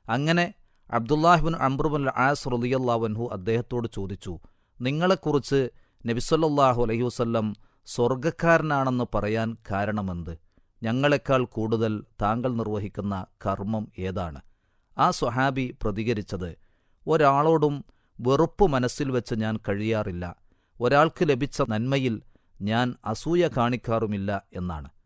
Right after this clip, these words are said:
ഒരു മനുഷ്യന്റെ ഏറ്റവും നല്ല ഗുണം എന്നത്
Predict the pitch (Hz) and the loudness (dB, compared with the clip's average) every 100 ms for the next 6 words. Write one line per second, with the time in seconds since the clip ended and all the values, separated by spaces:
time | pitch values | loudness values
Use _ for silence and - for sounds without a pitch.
0 | _ _ _ - 170 175 147 156 - 170 | _ _ _ 0 2 2 0 0 0 2
1 | 160 151 - - 117 - 185 185 170 151 | 2 2 -2 -4 -4 2 2 4 2 0
2 | 123 110 120 151 160 120 110 104 101 | 0 0 0 -2 -4 -4 -2 -2 -4